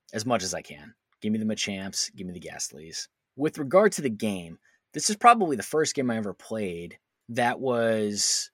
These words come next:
it was kind of, you know, it set the stage for a lot of the other grindy games that I would play. So this game was very grindy in the sense that you wanted to try different Pokemon and see their different evolutions and see their different strengths,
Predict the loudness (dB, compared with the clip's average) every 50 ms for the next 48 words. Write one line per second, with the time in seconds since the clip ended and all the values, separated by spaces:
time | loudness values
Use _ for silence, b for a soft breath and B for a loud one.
0 | _ _ -8 -8 -8 -6 0 2 2 4 4 2 0 -2 -10 -18 _ _ _ _
1 | _ -10 -8 -8 -10 -12 -16 b b b b b -10 -2 4 4 4 4 4 4
2 | 2 4 2 2 2 2 2 2 0 -2 -6 -8 -14 -12 -8 -6 -4 -4 -4 -4
3 | -6 -2 0 0 0 0 -2 -6 -10 _ -8 -6 -4 -4 -6 -6 -6 -4 -2 -2
4 | -2 -2 -2 -4 -6 -8 -8 -10 -12 -10 -10 -10 -10 -8 -8 -8 -8 -8 -8 -10
5 | -12 -10 -10 -10 -10 -12 -16 -20 -20 _ _ _ _ _ _ _ _ _ -8 -6
6 | -2 0 2 2 2 2 0 -2 0 0 -2 -2 -4 -4 -2 -2 -2 -2 -2 -4
7 | -6 -4 -4 -4 -4 -4 -4 -6 -8 -10 -8 -6 -6 -4 -4 -6 -8 -8 -10 -10
8 | -8 -6 -4 -4 -4 -4 -2 -2 -2 -2 -2 -4 -8 _ _ _ _ _ -4 2
9 | 6 6 6 6 4 0 -6 -8 -8 -6 -6 -6 -6 -6 -8 -8 -8 -10 -14 -16
10 | _ _ _ _ -20 _ -14 -14 -12 -10 -8 -6 -6 -4 -4 -4 -6 -6 -8 -10
11 | -12 -10 -10 -8 -8 -8 -8 -8 -8 -8 -10 -10 -10 -10 -10 -10 -12 -14 -14 -14
12 | -12 -12 -10 -10 -8 -10 -10 -10 -14 -12 -10 -10 -10 -10 -10 -12 -12 -12 -12 -10
13 | -10 -12